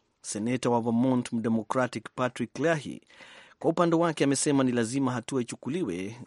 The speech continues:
kwa haraka na wale wanaonuia kupunguza hali ngumu wanayopitia watoto pamoja na familia zinazotafuta hifadhi hapa Marekani.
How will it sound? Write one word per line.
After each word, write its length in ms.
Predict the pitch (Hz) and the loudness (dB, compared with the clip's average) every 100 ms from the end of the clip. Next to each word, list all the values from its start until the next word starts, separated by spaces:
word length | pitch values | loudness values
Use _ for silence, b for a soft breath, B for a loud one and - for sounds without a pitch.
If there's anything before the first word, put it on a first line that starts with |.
| - | -10
kwa 160 | - | -4
haraka 400 | 120 131 127 127 | -2 0 0 -2
na 100 | 123 | -2
wale 420 | 120 180 175 170 - | 0 -2 -2 -4 -2
wanaonuia 600 | 156 160 156 151 156 143 | -2 0 0 2 0 0
kupunguza 500 | 135 127 131 135 123 | -4 -6 -4 -4 -6
hali 200 | 120 113 | -4 -4
ngumu 540 | 113 127 120 117 123 - | -2 0 0 0 -2 -6
wanayopitia 600 | 123 123 117 117 - 123 | -6 -4 -4 -6 -4 -4
watoto 420 | 113 170 160 - | -4 -6 -8 -10
pamoja 440 | - 101 113 110 | -8 -6 -4 -4
na 80 | 104 | -4
familia 580 | - 104 104 123 120 110 | -6 -6 -4 -2 -2 -2
zinazotafuta 680 | 110 110 104 107 - 113 101 | -4 -6 -6 -10 -12 -12 -12
hifadhi 440 | 107 107 110 95 95 | -12 -8 -8 -8 -10
hapa 220 | 95 95 | -12 -12
Marekani. 720 | 90 87 - 104 90 85 | -12 -12 -14 -12 -10 -12